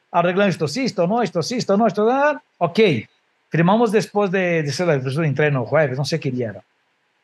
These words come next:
Y ahí no llegó el contrato. ¿Y qué me hacen? Yo entiendo que ha dicho la fábrica. La fábrica pensaba así, "Tenemos un equipo oficial con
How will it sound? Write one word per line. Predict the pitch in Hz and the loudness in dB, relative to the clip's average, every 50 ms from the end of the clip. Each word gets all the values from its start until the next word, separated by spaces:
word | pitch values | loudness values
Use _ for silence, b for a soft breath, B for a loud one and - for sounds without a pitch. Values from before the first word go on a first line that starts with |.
| _ _ - | _ _ -4
Y | 160 156 156 | 0 2 2
ahí | 143 139 151 175 | 2 2 2 2
no | 185 190 170 | 2 2 0
llegó | 143 139 131 135 123 | 0 0 -2 -4 -6
el | |
contrato. | 117 139 123 117 104 90 - - 202 - _ _ _ _ _ _ _ _ _ _ _ _ _ _ _ _ _ _ _ _ - B B B B B B B B B B _ | -6 -8 -10 -8 -10 -12 -12 -14 -16 -16 _ _ _ _ _ _ _ _ _ _ _ _ _ _ _ _ _ _ _ _ -20 B B B B B B B B B B _
¿Y | - 156 160 185 190 180 | 0 2 2 2 2 2
qué | 185 214 214 | 2 2 4
me | 208 202 | 4 4
hacen? | 185 165 139 - - 123 110 95 - _ _ _ _ _ _ _ _ _ _ _ _ _ _ _ _ _ _ _ - | 4 4 2 0 -2 -4 -6 -6 -8 _ _ _ _ _ _ _ _ _ _ _ _ _ _ _ _ _ _ _ -4
Yo | 143 160 202 | 0 2 4
entiendo | 226 208 165 220 240 240 190 160 | 4 4 4 4 4 4 4 2
que | 120 151 | 2 2
ha | 143 | 0
dicho | 135 127 - 143 | 0 0 -2 -2
la | 135 | -2
fábrica. | - 139 127 117 120 120 135 | -2 -2 -4 -4 -2 -2 -2
La | 139 135 | 0 2
fábrica | 185 214 226 226 196 226 214 165 | 2 2 2 2 2 0 0 0
pensaba | 196 190 170 190 190 180 | 0 0 2 2 2 2
así, | 165 - 151 127 113 123 _ _ _ _ _ _ _ _ - | 2 -2 -2 -8 -10 -12 _ _ _ _ _ _ _ _ -2
"Tenemos | 156 160 190 220 254 220 | 0 2 4 4 4 4
un | 247 240 | 4 2
equipo | - 214 233 190 226 | 2 2 0 0 0
oficial | 214 - 220 - - 208 185 175 180 180 170 180 | 0 0 0 -2 2 4 4 4 4 4 0 -2
con | 180 160 156 156 151 147 143 139 135 123 113 110 | -2 -2 -2 -2 -2 -2 -2 -4 -4 -6 -8 -10